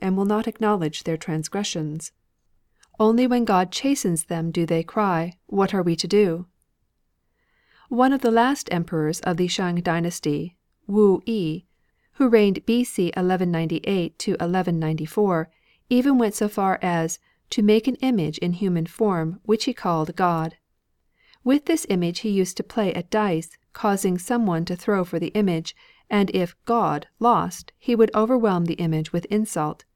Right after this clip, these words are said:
He also made a bag of leather, which he filled with blood and hung up. Then he would shoot at it, saying that he was shooting God. By and by, when he was out hunting, he was struck down by a violent thunderclap and killed.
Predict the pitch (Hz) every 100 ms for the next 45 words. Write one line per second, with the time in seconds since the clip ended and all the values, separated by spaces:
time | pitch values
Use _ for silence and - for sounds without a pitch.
0 | _ _ _ _ _ _ _ - 254 233
1 | 180 - 175 202 175 175 165 165 170 196
2 | 202 170 160 185 - 214 214 233 - 240
3 | 233 262 - 214 202 156 - 165 170 160
4 | 175 160 - _ _ _ _ _ 214 208
5 | 208 220 226 - 285 262 160 160 156 -
6 | _ - - 214 190 175 175 190 170 -
7 | 233 220 165 151 156 185 170 156 160 _
8 | _ _ _ _ _ _ _ - 208 214
9 | 185 180 220 240 185 175 - 208 254 254
10 | 220 175 - 220 214 185 165 - 214 185
11 | 180 - 208 214 - 196 170 165 165 165
12 | 160 180 190 214 220 - 214 202 180 180
13 | 147 - 175 165 - 185 160 156